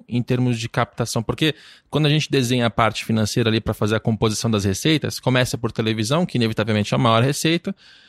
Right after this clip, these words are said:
e, mas o ideal é equilibrar isso com outras, né? Com patrocínio, bilheteria e sócio-torcedor. Vamos falar de todas elas, mas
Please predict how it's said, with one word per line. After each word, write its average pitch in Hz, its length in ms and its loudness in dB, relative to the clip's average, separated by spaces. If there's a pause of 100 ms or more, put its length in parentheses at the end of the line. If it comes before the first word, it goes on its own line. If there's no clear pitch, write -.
(160)
e, - 160 -2
mas 143 240 0
o 151 40 4
ideal 143 340 4
é 151 60 4
equilibrar 135 600 2
isso 135 240 -2
com 160 120 -2
outras, 120 460 2
né? 104 120 2
Com 107 100 -6
patrocínio, 135 540 -2
bilheteria 135 340 0
e 139 40 -2
sócio-torcedor. 143 580 0
Vamos 113 200 0
falar 123 200 2
de 135 80 -8
todas 147 300 0
elas, 101 200 0
mas 117 280 0